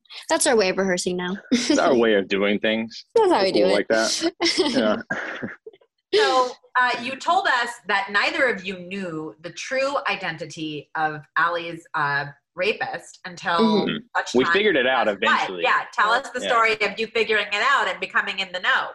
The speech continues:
Speaker 2: We asked a bunch of
Speaker 1: Um,
Speaker 2: questions.
Speaker 1: yeah.
Speaker 2: That's what we did.
Speaker 1: Yeah.
Speaker 2: That was one of the things we did. We
Speaker 1: We
Speaker 2: kept
Speaker 1: were,
Speaker 2: trying to make,
Speaker 1: we were
Speaker 2: have
Speaker 1: trying
Speaker 2: them
Speaker 1: to be
Speaker 2: slip up at
Speaker 1: sneaky.
Speaker 2: one point.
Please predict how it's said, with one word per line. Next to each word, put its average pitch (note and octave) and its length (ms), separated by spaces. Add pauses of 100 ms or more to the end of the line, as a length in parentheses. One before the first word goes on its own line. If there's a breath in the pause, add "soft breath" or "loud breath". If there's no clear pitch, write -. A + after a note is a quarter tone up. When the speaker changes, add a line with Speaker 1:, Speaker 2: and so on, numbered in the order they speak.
(500)
Speaker 2:
We G2+ 160
asked A2 200
a A#3+ 40
bunch A#3 280
of G#3 60
Speaker 1:
Um, G#3 60
Speaker 2:
questions. G#3 320
Speaker 1:
yeah. G3 40
Speaker 2:
That's - 180
what F2+ 120
we E2 100
did. G#2 140
Speaker 1:
Yeah. E2+ 160
Speaker 2:
That F#2+ 120
was G2 120
one G2 180
of E2+ 80
the F2 60
things F2 160
we E2 80
did. F2 240
We A3 100
Speaker 1:
We C#4 120
Speaker 2:
kept F4+ 140
Speaker 1:
were, F#4 40
Speaker 2:
trying F4 180
to G3 60
make, - 100
Speaker 1:
we D#4 80
were E4+ 400
Speaker 2:
have D3 160
Speaker 1:
trying B3 140
Speaker 2:
them A#3+ 80
Speaker 1:
to - 0
be G#3+ 80
Speaker 2:
slip A2+ 180
up B2 220
at - 60
Speaker 1:
sneaky. - 80
Speaker 2:
one F#2 180
point. G2 260